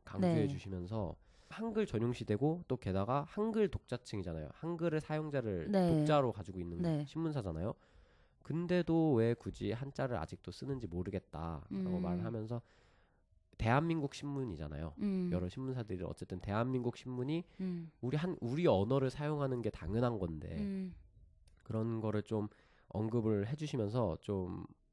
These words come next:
Speaker 1: 되게 생각을 해볼
Speaker 2: 음.
Speaker 1: 그런 것들을 던져주신 것 같더라고요.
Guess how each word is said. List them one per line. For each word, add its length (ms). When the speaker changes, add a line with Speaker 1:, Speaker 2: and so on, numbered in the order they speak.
Speaker 1:
되게 440
생각을 580
해볼 520
Speaker 2:
음. 500
Speaker 1:
그런 180
것들을 220
던져주신 560
것 100
같더라고요. 680